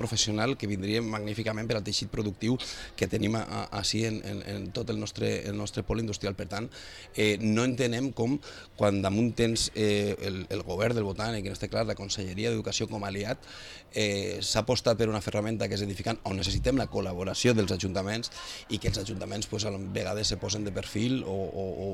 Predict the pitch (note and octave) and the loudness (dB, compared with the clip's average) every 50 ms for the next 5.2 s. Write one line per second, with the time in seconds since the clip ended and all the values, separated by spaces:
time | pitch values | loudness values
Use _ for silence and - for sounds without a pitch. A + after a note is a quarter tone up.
0 | C#2 F#2 F#2+ - - - G2 G#2 G#2+ G#2+ G#2+ G#2 D#2+ - D2+ D#2 - - A2+ A2 | -4 -2 -4 -4 -2 -2 0 0 0 0 -2 -4 -6 -8 -10 -6 0 0 0 2
1 | - G#2+ G#2+ G#2 G2 F#2+ G#2+ G2+ G#2 A2+ - - G#2+ G2+ F#2+ F#2+ E2 D#2+ - G#2 | 4 4 4 4 2 0 -2 -4 -4 -4 -4 -4 -4 -2 -4 -6 -6 -6 -4 -4
2 | G#2+ G#2 G2 G#2+ G#2+ G#2 G2 A2+ A#2 A2+ G#2+ G2+ G2+ G2+ G2 - - - - - | -4 -2 0 0 2 2 2 2 2 0 -2 -4 -4 -4 -6 -6 -8 -12 -16 -16
3 | - - - - G2 G2 G#2 B2 A#2+ C3+ C3 B2 A#2+ A2 - - - A2+ A2+ G#2+ | -14 -8 0 4 6 6 6 6 4 4 4 4 4 6 6 8 8 8 8 6
4 | F#2+ - - - - - - - G#2 G2 F#2+ A2+ A2+ G#2+ G2 G2+ - G#2+ G2 - | 4 0 -6 -16 -20 -14 -4 0 2 4 4 4 4 4 2 0 0 0 2 2
5 | A2 G#2 F#2 | 2 2 2